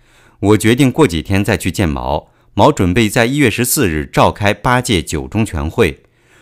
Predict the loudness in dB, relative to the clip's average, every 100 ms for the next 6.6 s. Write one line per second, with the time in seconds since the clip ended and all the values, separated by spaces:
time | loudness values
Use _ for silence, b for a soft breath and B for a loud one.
0 | b 0 2 4 2 2 0 0 0 2
1 | 2 2 -2 -2 0 0 0 0 -2 -2
2 | -4 -4 -2 -2 -2 0 0 0 -4 -4
3 | -2 0 0 -2 b b b 0 0 2
4 | 0 2 0 2 0 2 0 0 -4 0
5 | 0 -2 -6 -12 -12 _ _ _ -4 2
6 | 2 2 0 2 0 -2